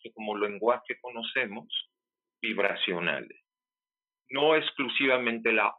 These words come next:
O, ¿no? O la U, sino, y, y si tú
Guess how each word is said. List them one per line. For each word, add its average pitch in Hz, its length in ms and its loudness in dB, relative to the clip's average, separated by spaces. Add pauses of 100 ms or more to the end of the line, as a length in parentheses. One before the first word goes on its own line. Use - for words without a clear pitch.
(140)
O, 117 260 -2 (560)
¿no? 90 240 -14
O 98 120 0
la 85 200 4
U, 120 300 0 (1120)
sino, 110 340 -2
y, 110 260 -2
y 110 120 -4
si - 160 -6
tú 123 200 -6